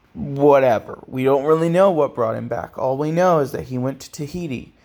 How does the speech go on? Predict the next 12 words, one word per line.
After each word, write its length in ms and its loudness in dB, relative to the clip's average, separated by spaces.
and 180 -4
he 60 -2
says 300 0
it's 140 -10
a 60 -4
magical 560 -2
place. 580 -8
Now, 440 4
throughout 480 2
the 100 -4
first 420 -4
season, 760 -8